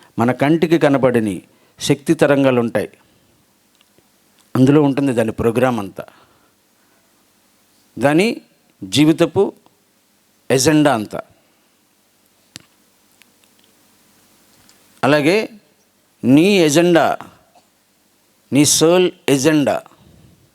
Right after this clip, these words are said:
నీ ఆత్మ ప్రణాళిక అంతా నిక్షిప్తమై ఉంది. దాని పర్యవసానంగానే నీ బుద్ధులు, నీ సంస్కారాలు, నీ ఆలోచనలు, నీ వ్యవహారాలు. నీ జీవితపు అనుభవాలు.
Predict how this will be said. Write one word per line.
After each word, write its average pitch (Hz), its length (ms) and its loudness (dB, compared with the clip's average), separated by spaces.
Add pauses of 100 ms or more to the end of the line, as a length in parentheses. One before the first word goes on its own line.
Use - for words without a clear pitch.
(480)
నీ 131 160 0 (140)
ఆత్మ 156 360 0
ప్రణాళిక 143 720 -2 (720)
అంతా 131 480 2 (440)
నిక్షిప్తమై 147 960 0 (500)
ఉంది. 170 480 2 (500)
దాని 143 300 0
పర్యవసానంగానే 147 1120 0 (380)
నీ 135 120 0
బుద్ధులు, 143 600 0 (320)
నీ 139 80 0
సంస్కారాలు, 139 840 0 (800)
నీ 135 120 0
ఆలోచనలు, 143 920 0
నీ 139 120 -2
వ్యవహారాలు. 120 640 0 (1600)
నీ 170 60 4
జీవితపు 175 400 2
అనుభవాలు. 135 600 0